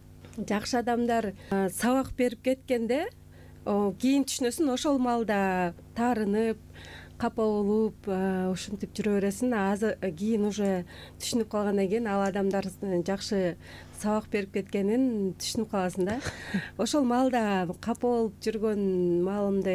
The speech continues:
Speaker 1: азыр эстесем күлкүм келет, чынындачы. Азыр эч кимге капа болбойм.
Speaker 2: <laughs> Эмнеге
Speaker 1: Азыр,
Speaker 2: таарынып жүрдүм деп.
Speaker 1: э,
Speaker 2: Мм.
Speaker 1: азыр наоборот ошол адамдарга ыраазы болом да, м, потому что
Speaker 2: Эмне
Speaker 1: эмне
Speaker 2: үчүн
Speaker 1: дегенде
Speaker 2: ыраазы болосуз? Алар деген сизди капа кылып атса, эмне үчүн ыраазы болосуз?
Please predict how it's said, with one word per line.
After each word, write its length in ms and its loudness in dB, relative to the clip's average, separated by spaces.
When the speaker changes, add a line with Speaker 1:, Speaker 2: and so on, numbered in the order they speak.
Speaker 1:
азыр 400 2
эстесем 460 0
күлкүм 340 -2
келет, 240 2
чынындачы. 480 0
Азыр 320 0
эч 160 2
кимге 320 4
капа 300 0
болбойм. 320 2
Speaker 2:
<laughs> 200 -10
Эмнеге 400 4
Speaker 1:
Азыр, 320 2
Speaker 2:
таарынып 80 -4
жүрдүм 160 0
деп. 160 4
Speaker 1:
э, 360 2
Speaker 2:
Мм. 120 -2
Speaker 1:
азыр 240 2
наоборот 500 2
ошол 160 2
адамдарга 540 4
ыраазы 260 2
болом 240 2
да, 160 2
м, 220 2
потому 380 0
что 260 0
Speaker 2:
Эмне 180 4
Speaker 1:
эмне 140 -2
Speaker 2:
үчүн 100 0
Speaker 1:
дегенде 160 2
Speaker 2:
ыраазы 240 2
болосуз? 300 2
Алар 260 4
деген 240 2
сизди 300 -2
капа 340 -2
кылып 160 2
атса, 240 -4
эмне 240 2
үчүн 320 0
ыраазы 260 -2
болосуз? 320 -2